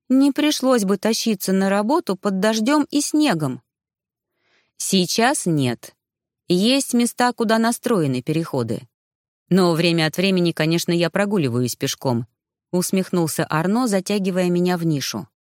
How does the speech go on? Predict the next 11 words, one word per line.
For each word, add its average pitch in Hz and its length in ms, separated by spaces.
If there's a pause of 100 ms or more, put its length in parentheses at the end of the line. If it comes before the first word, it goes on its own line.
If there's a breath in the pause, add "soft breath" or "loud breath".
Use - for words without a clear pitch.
(880)
Близость 196 600
красивого 185 640
мужчины 180 440
смущала, 175 760 (320)
а 160 160
его 175 240
приятный 180 500
свежий 170 340
запах 175 360
щекотал - 560
нос. 165 360